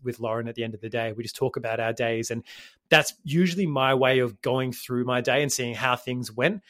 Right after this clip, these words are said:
because, um, you know, I'll talk about, you know, "Oh, my day went this," and that is usually my time to be able to reflect is by getting it out to her, um, because we both have a history and a, and a background of coaching. It, it's, it's,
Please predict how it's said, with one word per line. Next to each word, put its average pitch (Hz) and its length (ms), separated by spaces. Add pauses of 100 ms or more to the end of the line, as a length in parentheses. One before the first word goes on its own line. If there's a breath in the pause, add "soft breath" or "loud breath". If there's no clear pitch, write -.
(180 loud breath)
because, 123 640
um, 117 280
you 127 80
know, 107 60
I'll 131 80
talk 175 220
about, 127 240
you 135 80
know, 113 120 (240 loud breath)
"Oh, 131 200
my 110 100
day 120 180
went 113 140
this," 170 280 (260 loud breath)
and 135 220 (120)
that 143 160
is 135 100
usually 135 260
my 127 120
time 123 220
to 127 100
be 123 140
able - 140
to 104 60
reflect 110 520
is 123 180
by 113 280
getting 127 260
it 117 100
out 117 140 (100)
to - 140
her, 170 400 (300 loud breath)
um, 117 200
because 117 240
we 127 80
both 131 240
have 123 140
a 120 40
history 120 420
and 113 120
a, 110 160
and 117 80
a 110 140
background 120 340
of 107 100
coaching. 127 440 (360 loud breath)
It, 143 220
it's, 143 260
it's, - 320